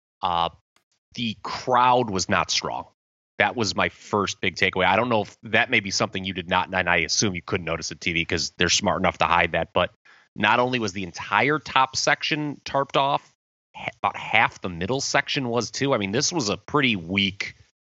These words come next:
crowd. Uh, they, they could not have been happy. I was very surprised when midway through the show they announced a return date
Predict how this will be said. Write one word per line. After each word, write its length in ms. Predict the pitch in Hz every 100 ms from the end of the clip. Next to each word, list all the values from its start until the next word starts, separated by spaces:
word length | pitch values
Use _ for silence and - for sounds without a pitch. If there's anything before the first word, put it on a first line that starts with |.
| _ -
crowd. 460 | 110 92 69 - - _ _ _ _ _ _ _ _ -
Uh, 240 | 80 73 - _
they, 160 | 113 117
they 340 | 117 117 101 -
could 160 | - 117
not 240 | 107 104
have 80 | 92
been 100 | 92
happy. 340 | 95 92 92
I 140 | 87 143
was 240 | 160 101
very 480 | 90 92 113 120 110
surprised 800 | - 92 110 101 95 90 82 101
when 220 | 90 90
midway 260 | 98 101
through 140 | 92 95
the 100 | 90
show 260 | - 98
they 140 | 90 90
announced 400 | 87 90 87 -
a 40 |
return 460 | 92 - 113 113 101
date 300 | 95 92